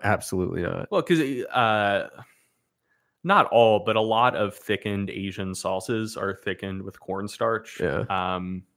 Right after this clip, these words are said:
Speaker 2: so yeah, if, if you ever wanna, uh, make even more custom stir fries,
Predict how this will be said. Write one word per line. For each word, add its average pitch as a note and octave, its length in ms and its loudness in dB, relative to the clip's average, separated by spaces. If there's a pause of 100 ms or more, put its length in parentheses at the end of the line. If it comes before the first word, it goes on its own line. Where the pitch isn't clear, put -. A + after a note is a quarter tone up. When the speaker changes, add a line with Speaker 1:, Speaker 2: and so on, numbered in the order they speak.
(960)
Speaker 2:
so - 140 0
yeah, F#3+ 180 8
if, G2 160 2
if G#2+ 160 -2
you A2 100 2
ever A#2 200 2
wanna, A#2 240 4
uh, G#2+ 720 4
make A2 340 -4
even B2+ 380 2
more A#2 280 6
custom A#2 680 2
stir A2+ 280 0
fries, D#2 640 -2